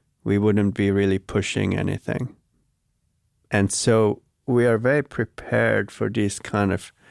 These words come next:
you know, uh, obstacles that gonna come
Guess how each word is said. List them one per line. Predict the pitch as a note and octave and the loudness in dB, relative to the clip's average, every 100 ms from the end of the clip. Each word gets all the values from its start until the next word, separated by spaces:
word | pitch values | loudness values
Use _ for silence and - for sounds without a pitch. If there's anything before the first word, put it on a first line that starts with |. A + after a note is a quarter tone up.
| - - - _ _ | -20 -20 -20 _ _
you | A#2+ G#2+ G#2+ | 0 2 4
know, | G#2+ G#2+ G#2 G2 - - | 4 2 2 0 -2 -2
uh, | G#2 G2 - _ _ - | 0 -2 -4 _ _ -4
obstacles | B2 B2 - - A#2 - - G#2+ G2+ | 0 0 -2 -4 -4 -2 0 0 0
that | - G#2 - | -2 -2 -2
gonna | A2+ G#2+ G2 | 0 2 0
come | - B2 G#2+ G#2 F#2+ | -2 0 2 0 -2